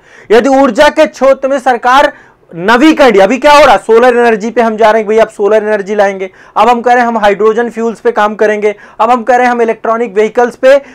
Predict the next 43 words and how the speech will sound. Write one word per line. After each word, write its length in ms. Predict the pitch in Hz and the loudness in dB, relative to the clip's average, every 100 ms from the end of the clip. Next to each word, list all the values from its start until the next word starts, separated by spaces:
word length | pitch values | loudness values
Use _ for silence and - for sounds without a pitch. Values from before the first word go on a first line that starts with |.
| _ 190 | _ -8
सब 280 | 214 277 | 0 0
इलेक्ट्रिक, 560 | 269 240 240 247 254 220 | 2 0 0 0 0 0
सब 340 | 220 269 208 185 170 | 0 -2 -2 -14 -10
बिजली 320 | 208 233 247 | -8 -6 -4
से 140 | 226 | -4
चलेगा, 420 | 233 220 214 202 185 - _ _ _ _ _ _ | -2 -2 0 0 -2 -4 _ _ _ _ _ _
तो 60 | 254 - - | -4 -4 -2
अनवीकरणीय 880 | - 302 320 302 285 226 277 254 262 | 2 4 4 2 0 2 2 2 0
ऊर्जा 320 | 247 190 233 | 0 0 0
के 140 | 233 | 0
स्रोत, 160 | 226 208 | -2 0
अब 100 | 214 | 0
ये 140 | 240 | 0
तो 120 | 285 269 | -2 0
नहीं 180 | 349 | 0
ना 100 | 349 320 | 2 0
कोयला 340 | - 269 269 269 | 2 2 4 2
का 120 | 262 | 2
ही 140 | 254 254 | 0 0
काम 260 | 254 240 226 | 0 0 0
करेंगे, 420 | 220 220 202 180 - - | 0 0 -2 -6 -10 -2
अब 120 | 226 | 2
हम 140 | 254 233 | 2 2
पेट्रोल 500 | 247 247 262 277 254 | -2 2 2 2 0
पे 180 | 254 | 0
ही 140 | 240 254 | 0 0
निर्भर 380 | 247 240 233 226 | -2 0 0 0
रहेंगे, 400 | 214 220 202 185 - - - | -2 -2 -4 -6 -12 -10 -2
अभी 300 | 208 285 330 | 0 4 4
ये 100 | 311 | 4
निर्भरता 540 | 262 240 220 233 285 | 2 0 0 0 0
को 180 | 285 294 | 2 -2
कम 260 | 262 277 294 | -2 -4 -2
करके 280 | 277 262 277 | -2 0 -2
हम 140 | 277 | -4
शिफ्ट 380 | 240 330 269 - | -4 -4 -4 -6
कर 220 | - 269 | -2 0
रहे 180 | 233 220 | 0 -2
हैं 140 | 143 127 _ _ _ _ _ | -6 -12 _ _ _ _ _
ऐसी 380 | - 254 285 320 | -2 0 2 2
एनर्जी 420 | 339 294 269 220 311 | 2 2 0 -2 -4
पे 120 | 320 | -2
नवी। 280 | 262 202 | -2 -2